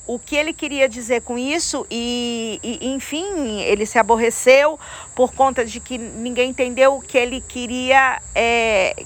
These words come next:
que s-, é, que ele, que ele tava inchado, que ele queria que as, que, que tirasse aquela água que ele tinha, né? Bom, enfim, ele não é compreendido, manda todo mundo pra aquele lugar que vocês já sabem, e aí ele teve a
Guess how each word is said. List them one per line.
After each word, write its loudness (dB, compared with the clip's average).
que -14
s-, -8
é, 4
que -4
ele, -2
que -8
ele -6
tava 4
inchado, 4
que -2
ele -2
queria 0
que -10
as, -6
que, -18
que -18
tirasse 4
aquela 4
água 4
que -12
ele -6
tinha, -12
né? 2
Bom, -2
enfim, -10
ele -8
não -2
é 0
compreendido, -2
manda -2
todo -4
mundo -6
pra 0
aquele -2
lugar 4
que -16
vocês -6
já 2
sabem, 4
e -2
aí 4
ele 0
teve 0
a 6